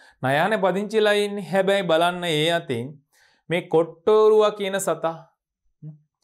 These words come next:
කොට්ටෝරුවා තමන්ගේ හොටෙන් ඇනලා බෙනයක් හදලා ඒ බෙනේ ගිරාවුන්ට මයිනන්ට දීලා තියෙනවා. මොනා කරන්නද? බිත්තර දාලා ඒගොල්ලන්ගේ පවුල් රැක ගන්න.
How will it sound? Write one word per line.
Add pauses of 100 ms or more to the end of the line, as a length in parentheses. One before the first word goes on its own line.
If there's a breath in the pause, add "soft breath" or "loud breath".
(400)
කොට්ටෝරුවා (640)
තමන්ගේ
හොටෙන් (160)
ඇනලා (160)
බෙනයක්
හදලා (580 soft breath)
ඒ
බෙනේ (560)
ගිරාවුන්ට
මයිනන්ට
දීලා
තියෙනවා. (840)
මොනා
කරන්නද? (580 soft breath)
බිත්තර
දාලා
ඒගොල්ලන්ගේ
පවුල්
රැක
ගන්න.